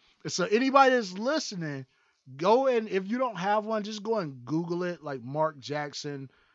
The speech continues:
I wanna say it was his rookie card, Mark Jackson rookie card, but literally the Mende-, Menendez brothers are there. And it's one of those things where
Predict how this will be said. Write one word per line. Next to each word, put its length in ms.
I 40
wanna 280
say 140
it 80
was 100
his 160
rookie 300
card, 320
Mark 260
Jackson 460
rookie 300
card, 360
but 160
literally 460
the 160
Mende-, 500
Menendez 580
brothers 360
are 100
there. 220
And 120
it's 160
one 140
of 120
those 120
things 300
where 200